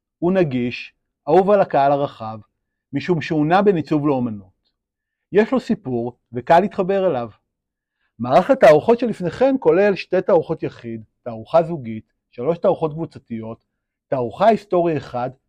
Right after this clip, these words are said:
ופרויקט בתנועה. אם אנחנו רגילים לחשוב על איור כמשהו דו-ממדי, שפונה אולי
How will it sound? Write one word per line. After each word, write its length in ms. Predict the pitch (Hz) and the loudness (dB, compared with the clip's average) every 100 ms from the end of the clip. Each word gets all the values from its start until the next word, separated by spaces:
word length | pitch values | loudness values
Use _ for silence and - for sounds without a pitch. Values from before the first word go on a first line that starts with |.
| _ 117 | _ -8
ופרויקט 400 | 135 147 151 160 | -8 -2 -4 -2
בתנועה. 440 | 170 147 123 113 98 _ _ _ _ _ _ _ 143 | -6 -4 -6 -8 -14 _ _ _ _ _ _ _ -2
אם 100 | 151 | 0
אנחנו 220 | 143 139 | 0 -2
רגילים 340 | 131 151 226 | -2 0 2
לחשוב 320 | 254 - 226 247 | 0 0 2 2
על 80 | |
איור 520 | 180 170 220 233 226 - _ _ _ | 2 0 0 0 -2 -8 _ _ _
כמשהו 1000 | 160 143 147 - _ _ 156 165 196 226 | -2 0 -2 -6 _ _ -4 -2 0 -4
דו-ממדי, 680 | 135 165 196 165 127 110 113 _ _ _ _ | 0 0 2 -2 -4 -8 -10 _ _ _ _
שפונה 680 | - 139 156 143 165 208 214 | -8 -6 -2 -2 0 0 0
אולי 420 | 185 185 233 277 | -2 2 4 4